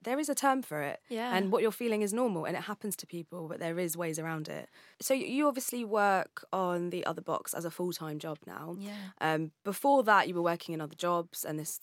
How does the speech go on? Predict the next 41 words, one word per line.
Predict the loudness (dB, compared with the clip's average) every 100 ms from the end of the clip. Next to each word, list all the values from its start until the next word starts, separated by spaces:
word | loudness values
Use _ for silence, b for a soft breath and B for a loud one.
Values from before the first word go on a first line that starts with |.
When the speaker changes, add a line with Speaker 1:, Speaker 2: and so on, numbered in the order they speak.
| -6
Speaker 1:
The | -2
Other | -2
Box | -2 -6 -6
was | -8
your | -4
side | -2 -2
hustle. | -4 -6 -4 -6 b b b b b _ _ _ _ _ _ _
Can | 0 4
you | 6
tell | 6 6
the | 6
listeners | 4 2 2
a |
little | 2 2
bit | 2
about | 2 4 4
maybe | 2 0 0 0 -2 -2
if | -6 -6
you | -6
came | -4 -2
across | -2 -4 -4
a |
challenge, | -4 0 4 4 2 -2 -6 -8 -12 _ _ _
um, | 0 2 2 -2
and | -2
how | 2
you | 4 4
overcame | 2 0 -2 -2
that | -2
challenge, | -4 -2 -2 -2 -4 -10
just | -10 -8
in | -8 -8
case | -10 -8 -6
someone's | -6 -6 -4
listening | -6 -6 -8
who's | -8 -10 -6
feeling | -4 -2
exactly | -2 0 0 -2 -8
the |
same | -4 -4 -4 -6 b b b b
but | -2 0 0